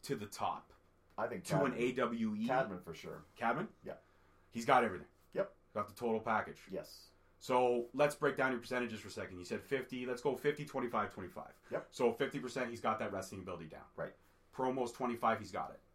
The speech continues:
Speaker 2: Promos, I would say, uh, maybe not twenty-five, maybe twenty.
Speaker 1: Okay, and look.
Speaker 2: Look, uh,
Speaker 1: Character.
Speaker 2: I'd go thirty.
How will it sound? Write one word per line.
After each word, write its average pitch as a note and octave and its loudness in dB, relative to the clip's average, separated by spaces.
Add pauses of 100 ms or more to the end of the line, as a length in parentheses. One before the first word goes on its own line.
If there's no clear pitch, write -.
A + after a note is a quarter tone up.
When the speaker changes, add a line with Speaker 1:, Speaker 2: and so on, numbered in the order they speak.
Speaker 2:
Promos, B2+ 0
I G2+ 0
would F#2+ -2
say, E2+ -4 (160)
uh, E2 -2
maybe G#2+ -6
not A2+ -8
twenty-five, A2 -6
maybe G2 -4
twenty. D#2+ -10 (280)
Speaker 1:
Okay, G#2 -4
and G2+ -8
look. G2+ -2 (440)
Speaker 2:
Look, G2+ -2 (240)
uh, E2+ -2
Speaker 1:
Character. E2+ -4 (920)
Speaker 2:
I'd A2 -6
go F2+ 0
thirty. D#2 -8